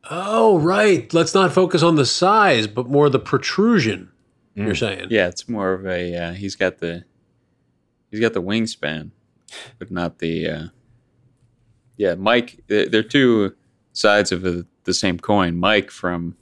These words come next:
Speaker 3: Breaking Bad's ears are just, like, glued to his head, I feel like. Oh, no,
Speaker 1: <laughs>
Speaker 3: maybe I'm thinking of just any, maybe I'm thinking of, like, some old guy I, I knew, I know personally.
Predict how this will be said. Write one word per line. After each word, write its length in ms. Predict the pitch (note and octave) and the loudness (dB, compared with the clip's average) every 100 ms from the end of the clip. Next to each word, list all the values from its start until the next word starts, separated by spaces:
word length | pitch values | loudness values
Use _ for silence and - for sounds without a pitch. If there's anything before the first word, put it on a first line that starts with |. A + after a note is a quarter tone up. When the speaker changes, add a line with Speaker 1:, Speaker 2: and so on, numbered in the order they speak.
| _ _ _ _ - | _ _ _ _ -2
Speaker 3:
Breaking 360 | G#2+ G#2 G2 | 0 0 -2
Bad's 420 | E2+ E2 D#2+ - - | -2 -2 -4 -6 -12
ears 300 | - G2 F#2 | -2 0 0
are 80 | F#2 | -4
just, 240 | F2+ - F2 | -8 -12 -12
like, 260 | - _ _ _ _ _ _ _ _ _ _ _ _ _ _ _ - | -14 _ _ _ _ _ _ _ _ _ _ _ _ _ _ _ -8
glued 400 | G#2+ A#2 B2+ G#2+ | 0 2 2 0
to 120 | F2 | -2
his 160 | E2+ | -2
head, 260 | - F2 E2 | -4 -4 -4
I 100 | E2 | -8
feel 240 | - F2+ E2+ | -8 -6 -6
like. 180 | D#2+ - - | -6 -10 -4
Oh, 100 | - | 2
no, 220 | F3+ - G#2+ | 4 4 4
Speaker 1:
<laughs> 420 | - F3 E3 - | 2 2 0 -2
Speaker 3:
maybe 180 | F3 G#3+ | -10 -6
I'm 80 | D#3 | -6
thinking 280 | - C3 A#2+ | -2 0 0
of 200 | F2+ - | 0 -4
just 360 | - F2+ - _ - | -2 -2 -4 _ -6
any, 500 | G2+ G#2 F#2 F2+ - A2+ - | -2 0 0 -2 -6 -10 -2
maybe 140 | C3 | 0
I'm 80 | B2 | 2
thinking 200 | A#2 G2+ | 2 0
of, 100 | F2+ | 0
like, 160 | F2 | -4
some 180 | - F#2+ | -4 -4
old 300 | - F2+ F#2 | -2 -2 0
guy 380 | F#2 E2+ D#2 E2+ D2 - _ - | 0 0 -2 -6 -10 -18 _ -12
I, 40 | F#2 | -8
I 20 | |
knew, 260 | F#2+ F#2 F#2 | -4 -2 -2
I 120 | F2+ | -2
know 180 | F#2 F2 | -4 -4
personally. 580 | - E2+ - - - | 0 -2 -2 -14 -20